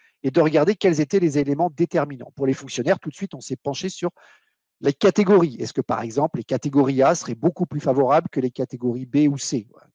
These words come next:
cliché, euh, peut-être que nous pouvions avoir en tête. Absolument pas. Est-ce que les Français et les territoriaux, en fonction du fait qu'ils habitent dans une grande métropole plutôt que dans une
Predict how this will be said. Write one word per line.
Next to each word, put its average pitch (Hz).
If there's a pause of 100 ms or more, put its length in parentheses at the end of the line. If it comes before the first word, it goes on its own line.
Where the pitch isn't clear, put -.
cliché, -
euh, 135
peut-être 139
que 127
nous 120
pouvions 131
avoir 127
en 120
tête. - (140)
Absolument 143
pas. -
Est-ce 139
que 220 (460)
les -
Français 240
et 214 (100)
les 139
territoriaux, 190
en 175
fonction 175
du 147
fait 165
qu'ils 131
habitent 151
dans 131
une 127
grande 156
métropole 180
plutôt 160
que 143
dans 131
une 123